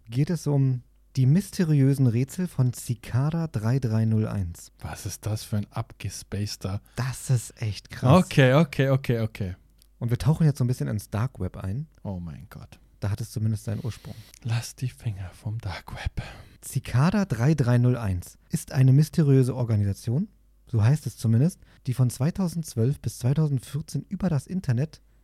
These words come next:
Speaker 1: eine Reihe von komplexer Rätsel veröffentlichte.
Speaker 2: Okay. Also einfach so aus Just for Fun oder hat man dann was gewonnen, wenn man <laughs> das
Speaker 1: Man weiß es nicht. Die Rätsel waren ein Mix aus Steganographie, Literatur, Philosophie,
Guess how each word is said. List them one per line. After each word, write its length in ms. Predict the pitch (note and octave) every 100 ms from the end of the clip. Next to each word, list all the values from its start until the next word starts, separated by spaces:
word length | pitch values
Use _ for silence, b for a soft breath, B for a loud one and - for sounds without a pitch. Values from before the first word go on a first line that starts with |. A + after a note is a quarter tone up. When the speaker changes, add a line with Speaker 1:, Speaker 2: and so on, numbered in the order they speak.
| -
Speaker 1:
eine 280 | A#2 A2+ G#2+
Reihe 200 | C#3+ E3+
von 360 | - C#3 C3 - -
komplexer 640 | A#2+ - B2 - - A#2+
Rätsel 400 | A#2 C3+ - G2+ - -
veröffentlichte. 600 | A#2+ A2+ A2 G#2 - G#2+ _ _ _ -
Speaker 2:
Okay. 360 | A2 - A2+ B2+ - _ -
Also 240 | A2+ G#2+
einfach 400 | A2 C#3+ - C3
so 260 | - C3+ D#3+
aus 400 | A2 A2 - -
Just 220 | C3 -
for 140 | B2 A2
Fun 300 | A#2+ F3 F#3
oder 340 | B2 A#2 A#2 b b -
hat 160 | A2+
man 140 | A#2 A2+
dann 120 | A2
was 200 | A2 -
gewonnen, 420 | G#2+ G#2 G#2 G2
wenn 80 | F#2+
man 180 | A2 A#2
<laughs> 0 |
das 380 | C3 - - B2
Speaker 1:
Man 200 | C3 C#3
weiß 180 | D#3+
es 120 | A2+ G#2
nicht. 200 | F#2+ _ _ _ -
Die 60 |
Rätsel 360 | A2+ F#3+ - D#3+
waren 220 | C#3+ C#3
ein 160 | C3 C3
Mix 220 | C#3+ -
aus 400 | C3 A#2+ - - _
Steganographie, 840 | - C3+ A#2+ A2+ G#2+ - D#3+ A#3+ _ _
Literatur, 680 | B2+ - A2 A2 - F3 G#3+ - _
Philosophie, 720 | - C#3 B2 A2 - D#3+ G#3+